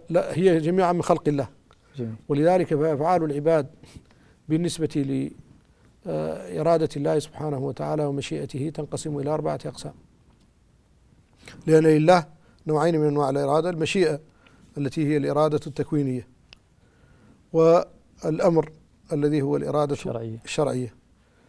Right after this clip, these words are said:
Speaker 1: فما تعلقت به الإرادتان معا كالأعمال الصالحة من المؤمنين،
Speaker 2: أرادها الله وشرعها.
Speaker 1: أرادها الله وشرعها،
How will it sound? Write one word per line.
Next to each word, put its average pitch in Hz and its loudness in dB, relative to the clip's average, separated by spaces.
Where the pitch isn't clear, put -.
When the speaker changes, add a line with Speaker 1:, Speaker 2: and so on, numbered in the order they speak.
Speaker 1:
فما 170 4
تعلقت 170 2
به 160 0
الإرادتان 160 0
معا 147 0
كالأعمال 151 2
الصالحة 151 0
من 151 -4
المؤمنين، 139 -6
Speaker 2:
أرادها 135 -2
الله 139 -2
وشرعها. 143 -4
Speaker 1:
أرادها 160 4
الله 156 2
وشرعها، 135 -2